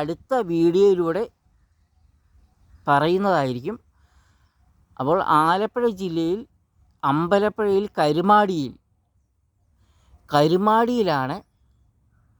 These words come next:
ഈ ശ്രീബുദ്ധൻ്റെ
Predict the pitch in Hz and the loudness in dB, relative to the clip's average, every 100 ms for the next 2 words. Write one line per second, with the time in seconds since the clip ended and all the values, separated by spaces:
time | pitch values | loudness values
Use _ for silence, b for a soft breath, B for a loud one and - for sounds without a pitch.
0 | _ _ _ _ _ 147 147 151 - _ | _ _ _ _ _ -4 -4 -4 -10 _
1 | _ _ _ _ _ _ _ _ - _ | _ _ _ _ _ _ _ _ -20 _
2 | - - - 156 175 185 185 196 185 | -18 -14 -4 0 0 2 0 0 -4